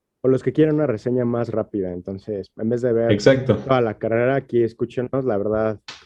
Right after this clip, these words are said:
Speaker 1: pues, bastante sencillo y fácil de, eh, pues, vaya, <laughs> explicar
Speaker 2: De
Speaker 1: y
Speaker 2: digerir.
Speaker 1: entender.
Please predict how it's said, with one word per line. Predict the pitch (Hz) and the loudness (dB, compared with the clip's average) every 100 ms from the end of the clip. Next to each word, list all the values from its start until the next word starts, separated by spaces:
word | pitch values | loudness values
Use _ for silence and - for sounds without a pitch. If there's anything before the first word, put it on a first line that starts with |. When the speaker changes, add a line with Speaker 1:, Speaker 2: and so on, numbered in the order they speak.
| _ | _
Speaker 1:
pues, | - 113 | -4 -2
bastante | 107 120 117 120 117 95 92 _ _ _ | -2 -2 -2 0 0 -2 -12 _ _ _
sencillo | - 107 131 131 117 101 | -10 -4 0 2 2 2
y | 101 104 | -4 -8
fácil | - 120 117 131 180 - _ _ _ _ | -8 -8 -2 -2 -2 -6 _ _ _ _
de, | 107 127 147 117 | 0 2 2 0
eh, | 104 | -4
pues, | - 104 | -6 -2
vaya, | 107 95 90 87 | -2 -2 -8 -14
<laughs> | |
explicar | 120 107 - - 113 104 117 | -10 -10 -12 -6 -6 0 4
Speaker 2:
De | |
Speaker 1:
y | 104 | 6
Speaker 2:
digerir. | 107 104 101 98 | 6 6 4 2
Speaker 1:
entender. | 113 | -2